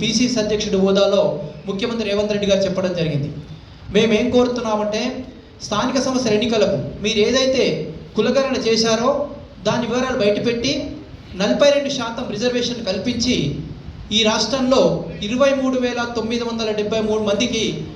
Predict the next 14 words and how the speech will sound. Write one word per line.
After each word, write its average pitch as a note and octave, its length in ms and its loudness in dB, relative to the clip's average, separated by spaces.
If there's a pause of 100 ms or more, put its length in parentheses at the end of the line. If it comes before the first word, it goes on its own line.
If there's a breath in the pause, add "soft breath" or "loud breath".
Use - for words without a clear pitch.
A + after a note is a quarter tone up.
(120)
బీసీలకు C4 460 2
రాజకీయ A3 440 0
అవకాశం G#3 400 0
కల్పించాలని G3+ 720 0 (480)
ఈ A3+ 80 2
వీకే A3 300 0
ద్వారా G#3 240 4 (100)
కోరుతా F#3 340 2
ఉన్నాం. E3+ 180 -2 (480)
ఒకవేళ A#3 380 2 (800)
ఈ G#3+ 120 -2
రిజర్వేషన్ B3+ 640 2
పూర్తి A#3 320 -4
చేసి B3+ 260 0